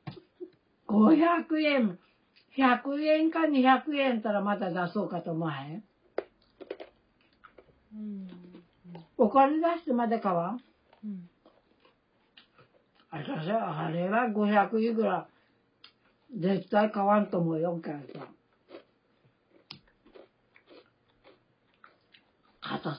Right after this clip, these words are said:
Speaker 1: すぎるね。そう思わへん？
Speaker 2: これよりかは硬くない。
Speaker 1: 嘘？これ硬い？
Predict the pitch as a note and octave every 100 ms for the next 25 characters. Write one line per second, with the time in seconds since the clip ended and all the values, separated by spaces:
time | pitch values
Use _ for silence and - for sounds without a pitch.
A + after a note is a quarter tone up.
0 | - F3 G#3+ B3+ D3 D#3+ D#3 D3 _ _
1 | _ _ _ _ - E3+ E3+ G3 F#3 B2+
2 | D3 - _ _ _ _ _ _ _ _
3 | _ _ _ _ - D4+ F4 F#4+ F#4 E4
4 | D#4+ D#4+ E4 D#4+ D#4+ A#3+ G#3 G#3+ G3+ G3
5 | A3 _ _ _ _ _ _ _ _ _
6 | _ _ _ _ _ _ - D3 - E3+
7 | G3 B3+ D#4+ E4+ - _ _ - - G3
8 | B3 D4 G#3 A#3 A3+ D#3+ D3+ G#3+